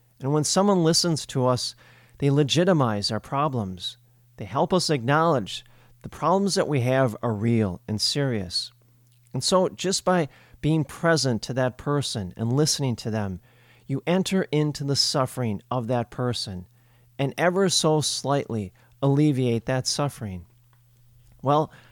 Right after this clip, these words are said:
I think that gets to the very heart of the message for this weekend. Yes, discipleship is about serving, serving God and others in this world,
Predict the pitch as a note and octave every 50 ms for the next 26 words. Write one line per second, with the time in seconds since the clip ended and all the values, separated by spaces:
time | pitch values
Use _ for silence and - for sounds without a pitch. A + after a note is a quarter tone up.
0 | - - _ - C3 C3 - F#3 F#3 F3+ - G3 F3 E3 - D3+ D3+ C#3+ - -
1 | - - B2+ B2 A2+ F#2+ C3+ C#3 C#3+ C#3+ C3 - - - D#3 C#3+ B2 A2+ G2 -
2 | - A2 G#2+ A2 A2+ B2+ B2+ A#2+ - - A#2 G2 - - - A#2+ A2+ A#2 - -
3 | - B2+ C3 C3+ - - A2+ G2 F#2 F2+ - - _ _ - - - - - -
4 | - _ _ - C3 C3 C#3+ D#3 E3 E3 - - - - - C#3 B2+ - - D3
5 | C#3 C#3 C#3 - D#3+ D#3 - - D#3 D3 D3+ - - - - A#2 A2 - - -
6 | - - A#2+ G#2 B2 A#2 B2 B2+ - - - - - - B2+ B2 A#2+ G2+ G#2+ F#2+
7 | F2 E2 - _ _ _ _ _ _ _ _ _ _ - - - - D#3+ D#3 D#3
8 | E3 E3+ D#3+ C#3+ B2 B2+ A#2+ B2+ C3+ C3+ C#3 C#3+ C3+ B2 A#2 - - A#2+ B2+ B2+
9 | C3+ C#3 C#3 - - - B2 A#2+ A#2 - - A2 A#2 B2 C3 C3+ C#3 C#3 B2